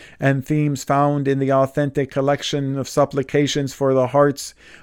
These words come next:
are to endear Iman faith to the hearts, and to adorn them with it, and to make the hearts hate disbelief, evil doing, and disobedience, and not being deviated, and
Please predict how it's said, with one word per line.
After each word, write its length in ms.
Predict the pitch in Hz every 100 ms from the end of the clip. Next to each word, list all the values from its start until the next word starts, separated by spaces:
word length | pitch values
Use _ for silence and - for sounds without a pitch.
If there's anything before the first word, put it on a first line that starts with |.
| -
are 160 | 143
to 180 | 139 151
endear 460 | 143 139 135 147 143
Iman 520 | 120 139 139 139 135
faith 440 | - 151 147 139 -
to 100 | 147
the 180 | 135 123
hearts, 520 | 147 123 - - - -
and 240 | 147 143
to 160 | 151 143
adorn 400 | 135 139 139 143
them 180 | 139 131
with 220 | 139 123
it, 240 | 92 - - - - -
and 260 | 139 139
to 120 | 147
make 220 | 139 143 135
the 180 | 135
hearts 340 | 120 139 135 -
hate 380 | 143 139 135 -
disbelief, 760 | 139 - 131 131 135 139 -
evil 400 | 147 151 139 147
doing, 500 | 135 139 139 139 139
and 160 | 135 135
disobedience, 960 | 135 143 131 143 143 123 98 82 - - - -
and 240 | - 135 135
not 360 | 139 143 - - - 131 - -
being 400 | 135 131 131 120
deviated, 880 | 131 120 117 104 95 85 78 69 _ _ _
and 420 | - 120 107 87